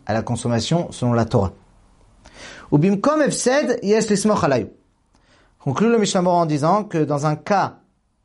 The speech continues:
où il risque d'avoir une perte, alors bien sûr qu'on pourra s'appuyer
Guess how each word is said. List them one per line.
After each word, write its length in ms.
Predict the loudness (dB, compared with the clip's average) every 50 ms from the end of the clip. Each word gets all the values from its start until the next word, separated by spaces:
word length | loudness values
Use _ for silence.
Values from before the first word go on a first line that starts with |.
| _ _ _ _ _ _ _ _ _ _ _ _ _ _ _ _ _ _ _ _ _ _ _ _ _ _ _ _ _ _ _ _ _ _ _ _ _ _ _ _ _ _ _ _ _ _ _ _ _ _ _ _ _ _ 2
où 80 | 4
il 140 | 4 4 6
risque 400 | 4 4 2 0 -2 -10 -8 -2
d'avoir 340 | 0 2 2 4 2 2 2
une 160 | 0 -4 -4
perte, 560 | -2 -2 -2 -2 -2 -4 -12 -18 -18 -20 _ _ _ _ _ _ _ _ _ _ _ _ _ _ _ _ _ _ _ _ _ _ _ _ _ _ _ _ _ _ _ _ _ _ _ _ _ _ _ -2
alors 200 | 0 0 0 2
bien 180 | 2 0 0 0
sûr 480 | 0 -4 0 2 4 4 4 2 0 -6 _ _ _ _ _ _ _ -6
qu'on 120 | -4 -4
pourra 260 | -2 0 2 2 2
s'appuyer 640 | 2 0 -2 -2 0 2 4 4 6 4 4 2 -2